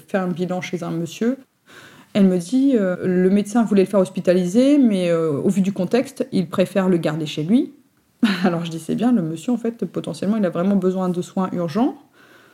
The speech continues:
et on va le garder à domicile parce que, euh, il risque d'attraper, euh, la covid à l'hôpital.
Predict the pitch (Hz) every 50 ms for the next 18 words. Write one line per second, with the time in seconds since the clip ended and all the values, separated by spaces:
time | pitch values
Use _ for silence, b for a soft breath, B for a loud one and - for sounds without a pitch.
0 | b b b - - 185 185 180 165 160 175 180 170 175 180 170 165 165 165 160
1 | 156 151 - - - - - 202 - - - - 202 214 226 214 190 170 170 170
2 | 165 - - - 165 - 180 - - 214 240 233 - - 202 175 170 170 - 175
3 | 170 - 214 220 220 214 196 180 175 170 175 - B B B B B B B B
4 | - - - - 185 185 190 175 170 180 190 - 202 202 285 330